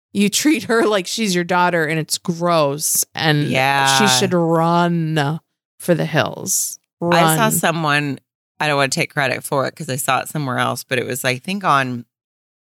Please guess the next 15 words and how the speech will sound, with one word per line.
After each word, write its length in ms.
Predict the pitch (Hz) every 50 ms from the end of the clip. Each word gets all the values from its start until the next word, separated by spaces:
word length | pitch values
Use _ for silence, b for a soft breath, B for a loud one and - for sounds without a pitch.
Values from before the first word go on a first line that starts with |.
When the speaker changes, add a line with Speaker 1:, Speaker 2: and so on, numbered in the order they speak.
| _ _ _ - - - -
Speaker 2:
an 120 | 165 165 143
Instagram 880 | 107 143 147 - - - 147 143 147 139 135 135 131 131 135 139 139 - _ _ _ _ _ _ _ _ _ _ -
page 340 | 190 135 135 143 143 156
or 100 | 151 143
something, 520 | 135 - 165 139 135 131 151 143 135 135 127
one 120 | 131 135
of 80 | 135 123
the 60 | 131
Married 300 | 131 127 127 127 127 123
at 100 | - -
First 300 | _ 131 123 - - -
Sight 300 | - 127 127 131 - _
pages 400 | - 147 127 107 - 123 120 120
that 140 | - 135 127
I 180 | 123 120 127